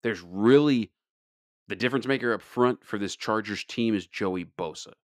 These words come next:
Apart from that, Linval Joseph has really been a shadow of himself, if he's even been himself on the field at all this year. He's climbing up there in age. Jerry Tillery, when, I never really thought he was that much coming out of Notre Dame, thought he was kinda overdrafted. That's really coming to a head too.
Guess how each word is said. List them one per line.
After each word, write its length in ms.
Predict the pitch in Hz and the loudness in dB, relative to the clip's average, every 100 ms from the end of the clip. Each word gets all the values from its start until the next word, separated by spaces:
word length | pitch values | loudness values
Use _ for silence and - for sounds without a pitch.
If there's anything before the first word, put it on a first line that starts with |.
| _ _ _ | _ _ _
Apart 340 | - - 110 - | -8 -2 -2 -2
from 220 | 104 92 | -8 -6
that, 280 | 104 127 - _ _ - | -6 -6 -10 _ _ -18
Linval 320 | 107 98 87 | -12 -6 -6
Joseph 340 | 104 104 104 95 | -4 -6 -6 -10
has 140 | 82 | -8
really 220 | 98 95 | -8 -6
been 140 | 92 80 | -8 -8
a 40 | |
shadow 380 | - 98 98 104 | -8 -4 -4 -4
of 80 | 95 | -6
himself, 380 | 95 - 90 - | -8 -6 -6 -6
if 160 | 90 - | -16 -16
he's 240 | 92 - | -20 -18
even 240 | 92 85 80 | -16 -14 -8
been 180 | 92 95 | -6 -6
himself 440 | 101 80 82 82 - | -10 -12 -10 -10 -12
on 180 | 90 85 | -14 -14
the 40 | 73 | -18
field 300 | - 87 80 | -14 -14 -14
at 60 | 80 | -16
all 160 | 71 71 | -18 -18
this 260 | 73 - | -20 -20
year. 220 | 67 - _ _ _ _ - | -20 -20 _ _ _ _ -12
He's 180 | 104 87 | -12 -10
climbing 360 | - 95 95 92 | -6 -4 -4 -8
up 100 | - | -8
there 200 | 92 85 | -10 -8
in 80 | 78 | -10
age. 340 | 65 _ _ _ _ _ 98 | -14 _ _ _ _ _ -12
Jerry 380 | 98 104 127 | -6 -4 -4
Tillery, 540 | 120 123 120 120 120 110 | -4 0 2 2 2 0
when, 240 | 98 90 - 95 - | -2 -4 -10 -20 -8
I 80 | 90 | -6
never 180 | 92 101 | -4 -4
really 160 | 104 98 | -4 -4
thought 240 | 110 101 | -4 -2
he 80 | 104 | -4
was 120 | 92 | -4
that 140 | 95 | -4
much 240 | 87 107 - | -4 -6 -4
coming 220 | 110 107 | -4 0
out 80 | 104 | 0
of 80 | 101 | 0
Notre 180 | 104 | -2
Dame, 360 | 95 98 98 92 | -2 -2 -2 -4
thought 140 | 95 92 | -6 -8
he 40 | |
was 120 | 90 | -8
kinda 180 | 98 95 | -6 -6
overdrafted. 720 | 95 92 90 104 104 107 104 _ _ _ _ _ - | -6 -8 -4 -4 -2 -2 -4 _ _ _ _ _ -8
That's 260 | 95 101 | -8 -6
really 200 | 104 92 | -8 -10
coming 240 | 87 95 90 | -8 -8 -6
to 140 | 90 | -8
a 40 | 85 | -6
head 240 | 87 82 | -8 -10
too. 220 | - 76 | -16 -20